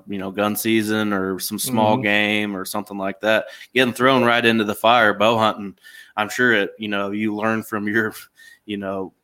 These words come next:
Speaker 1: you learn from your mistakes probably pretty quickly then.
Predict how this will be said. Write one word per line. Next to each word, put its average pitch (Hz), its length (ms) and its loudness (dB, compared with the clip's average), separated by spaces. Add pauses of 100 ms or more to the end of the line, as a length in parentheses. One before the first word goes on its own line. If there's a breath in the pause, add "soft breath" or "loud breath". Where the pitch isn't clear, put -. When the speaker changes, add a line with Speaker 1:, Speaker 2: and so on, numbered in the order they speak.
(640)
Speaker 1:
you 110 120 -6
learn 123 200 2
from 123 160 2
your 110 140 2
mistakes 110 420 0
probably 107 280 2
pretty 104 200 0
quickly 117 400 0
then. 95 260 -8